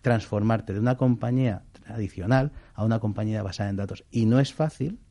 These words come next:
porque si fuese fácil lo hubiéramos hecho todos, no es fácil, y es un camino arduo donde no nos podemos saltar ningún paso,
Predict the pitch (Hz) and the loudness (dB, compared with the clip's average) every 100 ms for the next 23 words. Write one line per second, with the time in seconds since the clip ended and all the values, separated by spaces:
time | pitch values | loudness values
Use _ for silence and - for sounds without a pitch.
0 | _ - 92 82 104 107 104 98 92 98 | _ -14 -10 -6 -4 -2 -2 -2 -4 -4
1 | 101 101 - 98 127 139 208 - - - | -4 -4 -4 0 2 2 -2 -12 -20 -8
2 | 98 120 127 - 151 - 165 - - - | -2 0 0 -2 -4 -2 -6 -8 -20 -20
3 | - 107 113 113 123 113 117 151 147 190 | -4 0 2 4 4 6 6 4 2 -2
4 | 202 - _ - 101 107 104 156 147 131 | -6 -18 _ -4 0 2 4 4 4 2
5 | 131 110 127 110 98 98 131 135 - 120 | 2 0 0 -2 -2 2 4 4 2 -2
6 | - 104 | -2 -12